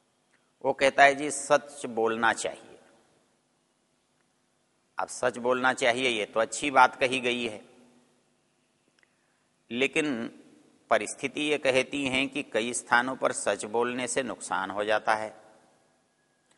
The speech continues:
मान लीजिए, सीमा पर खड़ा हुआ एक प्रहरी है, क्या वो दुश्मन के पूछने पर सच बोल सकता है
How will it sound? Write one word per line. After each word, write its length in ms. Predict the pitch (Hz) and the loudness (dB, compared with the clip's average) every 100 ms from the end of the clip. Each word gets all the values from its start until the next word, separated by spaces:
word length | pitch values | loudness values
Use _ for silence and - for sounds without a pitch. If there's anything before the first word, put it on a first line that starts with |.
| _ _ _ | _ _ _
मान 200 | 113 127 | 4 6
लीजिए, 340 | 143 143 139 151 | 6 -2 -2 -4
सीमा 360 | - 120 117 | -4 -4 0
पर 180 | 120 135 | 0 0
खड़ा 260 | - 107 101 | -2 2 2
हुआ 220 | 101 117 | 2 0
एक 220 | 127 - | -2 -4
प्रहरी 440 | - 92 98 104 110 | -4 -2 -4 -6 -4
है, 140 | 107 - - _ _ _ _ _ _ _ _ _ _ _ _ _ _ _ _ _ _ | -4 -6 -20 _ _ _ _ _ _ _ _ _ _ _ _ _ _ _ _ _ _
क्या 160 | 151 147 | 10 10
वो 260 | 143 147 143 - - | 10 2 0 -10 -18
दुश्मन 460 | 107 117 - 131 135 | -4 -4 -2 -4 -2
के 160 | 143 | -4
पूछने 520 | 139 123 113 - 120 | -4 -4 -6 -6 -6
पर 180 | 127 139 | 2 2
सच 300 | 131 - 107 | 4 2 2
बोल 260 | 101 107 104 | 0 -2 -2
सकता 400 | - 113 - 127 | -2 -2 4 4
है 200 | 123 | 4